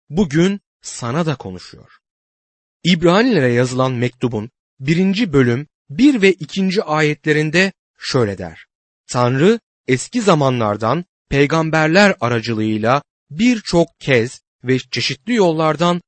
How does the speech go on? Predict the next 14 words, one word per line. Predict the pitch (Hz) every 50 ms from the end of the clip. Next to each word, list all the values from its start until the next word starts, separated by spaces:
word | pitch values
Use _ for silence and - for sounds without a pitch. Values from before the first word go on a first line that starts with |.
| _ _ _ -
atalarımıza | 123 - - 120 117 113 110 110 104 117 107
seslendi. | - - 110 95 - - - 98 95 95 92 85 87 85 _ _ _ _ _ _ _
Bu | - 156 226 226
son | - - - 214 254 285 262
çağda | - - 165 147 151 156 214 208
da | 147 139 139 151 - _ _ _ _ _
her | - 185 214 233 226
şeye | 208 - 185 165 160 156
mirasçı | 147 139 139 135 127 131 127 - - - 185
kıldığı | - - 135 131 123 117 123 131 139 147 165 160 - _ _ _ _ _ -
ve | 123 160 180 - _
aracılığıyla | - 127 127 135 139 123 135 143 139 151 151 175 202 180 165 131 104 95 87 - _ _ _ _ _ _ _ -
evreni | 143 151 160 147 151 170 180 202 208
yarattığı | 160 143 139 143 135 - _ - 139 139 139 151 156